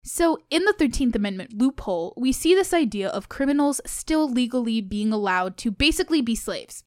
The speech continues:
Okay, so then we see people like Nixon who really amplified and weaponized this during the war on drugs, like we talked about last week.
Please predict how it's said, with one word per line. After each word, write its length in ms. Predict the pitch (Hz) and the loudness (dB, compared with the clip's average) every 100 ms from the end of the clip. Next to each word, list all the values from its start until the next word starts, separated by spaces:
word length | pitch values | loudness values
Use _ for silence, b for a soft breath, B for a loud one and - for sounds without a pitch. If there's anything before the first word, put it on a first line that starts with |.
| - | -2
Okay, 200 | 262 277 | 0 2
so 160 | 277 | 0
then 180 | 254 269 | 2 2
we 140 | 269 262 | 4 2
see 260 | - 233 | 0 -4
people 480 | 226 240 214 233 208 220 | 0 -2 2 2 2 0
like 280 | 196 190 - | -2 -4 -2
Nixon 560 | 220 262 - - 214 | 2 2 0 0 0
who 180 | 196 208 | 2 -2
really 340 | 202 240 247 - | -2 -2 -4 -2
amplified 600 | 214 214 240 208 196 185 | -2 0 -2 -2 -4 -4
and 200 | 185 196 | -8 -6
weaponized 640 | 202 359 370 202 185 190 - | -2 0 0 -2 -6 -12 -8
this 260 | 202 214 | -6 -8
during 300 | - 208 202 | -6 -4 0
the 100 | 247 | 0
war 220 | 233 180 | 0 -4
on 160 | 175 196 | -6 -2
drugs, 400 | 339 240 202 - | 0 0 -2 -6
like 160 | 196 196 | -6 -4
we 80 | |
talked 260 | 226 208 208 | 2 2 2
about 220 | 208 196 | -2 -2
last 300 | 175 151 - | -2 -8 -10
week. 260 | 160 - | -12 -14